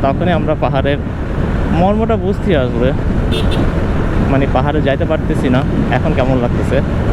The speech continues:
তবে চিন্তার কোনো কারণ নাই, পার্বত্য এলাকায় যে যাবো এমন কোনো কথা নাই, পাহাড় আরও অন্য জায়গায় খুঁজে নিব। দেখা যাক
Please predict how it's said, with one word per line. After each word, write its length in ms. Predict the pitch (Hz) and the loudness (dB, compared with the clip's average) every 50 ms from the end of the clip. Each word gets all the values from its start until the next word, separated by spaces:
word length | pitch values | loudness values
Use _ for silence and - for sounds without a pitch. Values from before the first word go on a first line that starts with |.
| - - | 2 2
তবে 160 | 208 202 240 233 | 2 0 0 0
চিন্তার 220 | 277 269 254 269 262 | 0 0 0 0 0
কোনো 160 | 262 262 254 | 0 0 0
কারণ 220 | 208 226 214 208 | 0 0 0 0
নাই, 160 | 180 160 160 - - - - - - - - - | -2 -4 -6 -6 -6 -6 -6 -6 -4 -4 -2 0
পার্বত্য 320 | 220 240 208 220 - 214 | 0 0 0 -2 -2 0
এলাকায় 300 | 214 208 202 - 196 196 | 0 0 0 0 -2 -2
যে 120 | 185 190 | -2 -2
যাবো 220 | 185 185 180 180 185 185 170 | -2 -2 0 0 0 0 0
এমন 120 | 165 170 139 165 | 0 0 0 0
কোনো 120 | 185 180 180 - - | 0 0 0 0 -2
কথা 200 | 160 151 - 151 | -2 -2 -2 -2
নাই, 180 | 131 131 143 165 175 - - - | -2 -2 -2 -2 -2 -2 0 0
পাহাড় 280 | 135 135 156 170 165 156 | 0 0 0 0 0 2
আরও 220 | 165 165 170 170 175 175 160 156 | 2 2 2 2 2 2 2 0
অন্য 140 | - 165 196 185 | 0 0 0 0
জায়গায় 200 | 185 180 175 165 - | 2 2 0 0 0
খুঁজে 200 | - 180 185 180 | 0 0 0 2
নিব। 180 | 160 156 151 147 175 190 - - - - - - - - - - - - - - - - - - - - - - - - - - 175 - - - - - - - - - - - 127 | 2 0 0 0 0 0 0 0 0 2 2 2 2 0 0 0 0 0 0 0 0 0 0 0 0 0 0 0 2 0 0 2 2 2 2 2 2 2 2 0 0 0 0 0 0
দেখা 180 | 131 139 175 170 | 0 0 0 0
যাক 140 | 190 208 | 0 -2